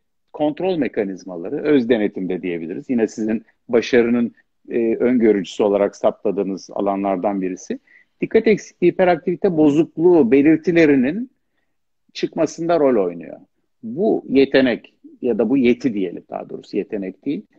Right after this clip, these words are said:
zayıf kaldığında özellikle okul hayatının ve sosyal ilişkilerin yüklerini taşımak çocuklara zor gelebiliyor. Yaklaşık yüzde on, on iki çocuk, yani bir çan eğrisi düşünürseniz,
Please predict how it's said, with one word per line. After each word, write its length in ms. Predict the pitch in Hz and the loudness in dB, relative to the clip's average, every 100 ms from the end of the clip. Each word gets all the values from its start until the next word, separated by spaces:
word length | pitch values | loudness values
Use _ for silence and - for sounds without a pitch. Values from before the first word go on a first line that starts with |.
| _ _ 123 | _ _ -4
zayıf 300 | 117 180 - | 0 0 2
kaldığında 840 | 208 143 101 95 87 80 131 247 _ _ _ _ _ | 4 4 2 -2 -6 -16 -18 -20 _ _ _ _ _
özellikle 600 | 127 131 175 185 - 131 - | -4 0 -2 -2 -4 -6 -4
okul 280 | 120 - | -4 0
hayatının 720 | 190 151 107 92 - - - _ _ _ _ _ - | 2 4 2 0 -8 -20 -20 _ _ _ _ _ -8
ve 80 | |
sosyal 420 | 135 - - - 214 | -6 -4 -4 -4 -4
ilişkilerin 460 | 165 - 139 127 | -6 -6 -4 -2
yüklerini 760 | 120 131 156 165 151 170 190 220 _ _ _ | 0 -2 -2 -2 -2 -4 -10 -14 _ _ _
taşımak 520 | - 143 - 165 160 | -8 -6 -4 -6 -6
çocuklara 540 | - 131 135 151 151 147 | -4 -4 -4 -2 0 0
zor 260 | 131 127 | 4 4
gelebiliyor. 500 | 113 107 95 90 95 | 4 0 -2 -6 -6
Yaklaşık 560 | 151 170 - 156 156 139 | -4 -2 -4 -8 -8 -6
yüzde 280 | 165 160 170 | -4 0 0
on, 160 | 170 | 0
on 160 | 160 170 | -2 -4
iki 220 | 156 147 | -6 -6
çocuk, 340 | 117 107 107 - | -4 -4 -4 -6
yani 220 | 113 110 | -4 -2
bir 60 | 120 | -2
çan 240 | - 143 | -2 0
eğrisi 360 | 135 131 113 123 | 2 2 0 -6
düşünürseniz, 840 | 113 - 269 220 - - _ _ | -8 -6 -4 -4 -8 -10 _ _